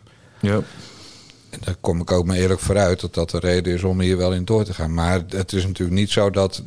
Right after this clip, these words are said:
Speaker 2: de kwestie van Drimmelen is nu achter de rug en D zesenzestig is safe. Nee, we gaan ze tot de poorten van de hel, waar een speciaal plekje is gereserveerd voor Sigrid Kaag, achtervolgen.
Speaker 1: Ja,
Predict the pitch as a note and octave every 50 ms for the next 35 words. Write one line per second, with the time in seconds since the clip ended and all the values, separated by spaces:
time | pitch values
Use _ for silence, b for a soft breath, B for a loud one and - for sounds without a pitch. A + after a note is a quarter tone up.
0 | F2+ F2 F2 F#2+ G2 - - - F#2+ F#2 - - G2+ F2 F#2+ F2+ E2 F#2+ F2+ G#2
1 | G#2 G#2 G2+ G2 - G2 G2 F#2+ G2 G2 F#2+ F#2+ F2+ F#2 F#2+ - - F2 F2 F#2+
2 | F#2 F#2+ G2 G2 - - - - F#2 F#2 F#2 F#2 G2 G2 F#2+ F#2 F#2 F2+ - -
3 | - G2 F#2+ - - G#2 F#2 G2 F#2 F2+ - - A2 F#2 F2 G2 G#2 - - -
4 | B B B B B B B B B B - D#2+ D#2+ E2 F2 F#2 G2 - F2 E2+
5 | E2+ F2 F2+ - - G2+ - - F#2 - - - B2+ A2 G#2 G2+ - A2 G2+ A2
6 | G#2 G#2 F#2+ E2+ G2+ G2+ G#2 A#2 C3 C3+ - - - - A#2 G#2 F#2+ G#2 - -
7 | - B2 A2 G2+ - - G#2+ G2+ G2 - - A2+ A2 - - A#2 A2 - - A#2
8 | A2 A#2 A2+ A2+ A#2 - C3+ B2+ B2+ - - C#3 C3 - - B2 - B2+ A#2 -
9 | - G2 F#2+ G2 G#2 A2 - - b b b b b b b _ - A#2+ A#2 -
10 | - G#2+ - - E2 E2 D#2+ - - - - - - - - - - - - -
11 | G2 G#2 G#2+ G#2+ G#2